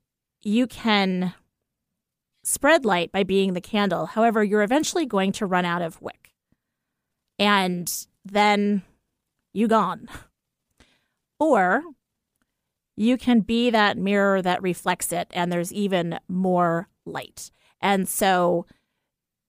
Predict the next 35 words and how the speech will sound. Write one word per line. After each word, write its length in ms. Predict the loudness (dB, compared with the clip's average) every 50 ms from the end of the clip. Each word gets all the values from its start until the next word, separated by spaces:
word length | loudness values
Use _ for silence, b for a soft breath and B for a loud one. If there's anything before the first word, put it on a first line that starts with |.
| _ _ _ _ _ _
it's 220 | -2 -2 0 -2
a 40 | -4
good 200 | 0 2 2 2
reminder 500 | 4 4 4 4 4 4 4 4 2 0
to 160 | 0 0 -2
myself 600 | -2 -2 -2 -4 -2 0 2 2 2 2 0 -4 -4
that 220 | -4 -2 -2 -4 -4
I 180 | -2 -2 0 2
don't 200 | 0 0 -2 0
have 280 | 0 0 0 0 -2
to 480 | -8 -8 -6 -4 -4 -4 -6 -6 -8 -8 _
burn 220 | 2 2 2 2 0
the 60 | -4
candle 360 | -4 -2 -2 0 0 0 -4 -4
at 100 | -4 0
both 260 | 2 2 2 2 2
ends. 260 | 2 2 2 2 2
I 60 | 0 0
don't 120 | 2 2
have 100 | 0 0
to 80 | -2 -4
burn 200 | -4 -4 -4 -4
the 60 | -6
candle 320 | -6 -6 -4 -2 0 0
at 100 | 0 0 0
one 180 | 0 0 0
end. 240 | 0 -4 -10 -16 -16 -12
I 140 | -10 -8 -4
just 240 | -2 -4 -2 0
need 260 | -2 0 0 -2 -4 -4
to 120 | -6 -6
be 340 | -4 -2 -4 -4 -4 -6 -8 -10
a 80 | -10 -8
steady 460 | -8 -6 -6 -6 -6 -2 -2 -2 0
light, 320 | 0 -2 -2 -4 -8 -10